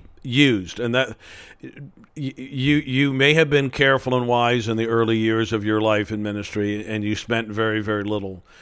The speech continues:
you don't want that to be said ten years down the road, and, and that, and that the battles that should be fought are not, they kept getting kicked down. They kept, they keep getting kicked down.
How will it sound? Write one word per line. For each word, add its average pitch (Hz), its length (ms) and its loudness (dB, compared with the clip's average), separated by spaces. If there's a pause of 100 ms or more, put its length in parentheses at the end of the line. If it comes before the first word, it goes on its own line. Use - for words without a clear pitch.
(360)
you 131 100 0
don't 147 100 4
want 147 120 4
that 143 140 4
to 131 80 -6
be 123 80 0
said 117 280 0
ten 113 220 0
years 107 240 0
down 104 240 -2
the 101 100 -2
road, 92 520 -6
and, 110 320 -4
and 113 220 0
that, 113 300 0
and 120 200 -2
that 117 120 0
the 117 80 2
battles 120 540 2
that 110 140 -4
should 117 240 -4
be 113 120 -2
fought 110 520 4
are 104 120 -2
not, 107 440 -4
they 110 100 0
kept - 260 -4
getting 113 240 -2
kicked - 300 -6
down. 107 420 -4
They 107 140 -4
kept, - 420 -10
they 107 120 -2
keep 123 240 -4
getting 110 240 -2
kicked - 260 -8
down. 107 320 -4